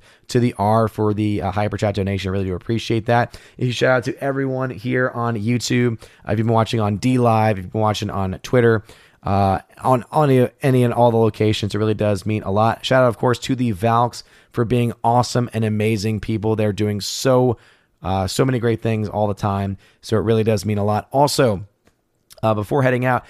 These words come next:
if you could please check out, uh, a member on this channel, a member of the Chosen of Valhalla. Her name is Rosetta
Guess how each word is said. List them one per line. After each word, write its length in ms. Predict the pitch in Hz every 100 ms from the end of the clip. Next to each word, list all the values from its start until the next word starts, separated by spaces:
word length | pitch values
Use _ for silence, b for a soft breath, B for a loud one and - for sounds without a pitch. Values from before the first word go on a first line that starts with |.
| B B -
if 200 | 147 127
you 200 | 151 147
could 520 | - 151 131 123 -
please 420 | - 143 143 127
check 340 | - 120 120 -
out, 380 | 113 131 - - b b b
uh, 340 | 110 110 110 107 -
a 160 | 110
member 320 | 110 135 135
on 160 | 127 127
this 160 | 123 -
channel, 480 | - 113 110 113 - 69 -
a 60 |
member 220 | 110 120 123
of 60 |
the 60 | 117
Chosen 320 | 127 123 120
of 80 | 113
Valhalla. 600 | 120 110 104 95 101 120 b b b
Her 120 | 117
name 200 | 117 117
is 200 | 107 113
Rosetta 460 | 107 120 120 120 110